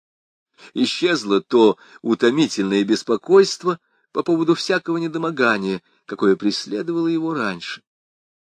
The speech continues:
Сознание личной необходимости для кого-то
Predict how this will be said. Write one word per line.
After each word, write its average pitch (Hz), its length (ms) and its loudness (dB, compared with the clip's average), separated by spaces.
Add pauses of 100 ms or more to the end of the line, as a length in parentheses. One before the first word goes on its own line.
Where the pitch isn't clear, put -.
(520)
Сознание 196 1040 0
личной 175 640 -6
необходимости 175 1300 -8
для 143 280 -14
кого-то 110 580 -10